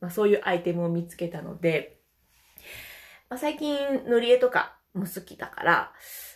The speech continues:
そのポイント制とかも好きなんですよね。別にポイントって何が貯まるでもないんですけど、ポイント貯まったら何かと交換もないけれど、ポイントゲットイエー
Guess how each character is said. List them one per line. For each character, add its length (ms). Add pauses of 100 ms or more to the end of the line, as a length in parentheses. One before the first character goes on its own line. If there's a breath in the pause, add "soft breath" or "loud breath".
そ 60
の 80
ポ 260
イ 140
ン 100
ト 140
制 220
と 120
か 80
も 100
好 120
き 100
な 80
ん 60
で 60
す 100
よ 60
ね。 320 (640 soft breath)
別 220
に 100
ポ 220
イ 60
ン 80
ト 120
っ 40
て 120
何 240
が 100
貯 100
ま 140
る 80
で 80
も 120
な 120
い 80
ん 60
で 80
す 80
け 120
ど、 340 (120)
ポ 100
イ 40
ン 20
ト 120
貯 120
ま 120
っ 60
た 100
ら 60
何 200
か 100
と 80
交 200
換 160
も 100
な 200
い 100
け 180
れ 120
ど、 440
ポ 140
イ 60
ン 80
ト 120
ゲ 80
ッ 140
ト 180
イ 160
エ 20
ー 40